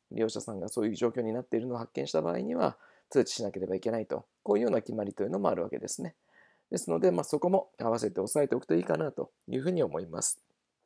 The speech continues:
で、また今度はですね、これは過去引っ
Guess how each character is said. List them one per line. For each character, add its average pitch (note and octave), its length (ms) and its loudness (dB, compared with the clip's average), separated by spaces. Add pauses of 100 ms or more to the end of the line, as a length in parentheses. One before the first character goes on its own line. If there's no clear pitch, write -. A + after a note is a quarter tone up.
(840)
で、 D3+ 100 4
ま F3 140 2
た A3 120 6
今 D4+ 200 0
度 D#4+ 60 6
は C#3+ 100 10
で A2 100 6
す - 120 -2
ね、 A#2 80 2
こ - 120 0
れ F#2+ 60 8
は G2 120 8
過 G#3+ 140 -4
去 A2+ 340 6
引 C#3+ 200 -2
っ C3+ 40 -12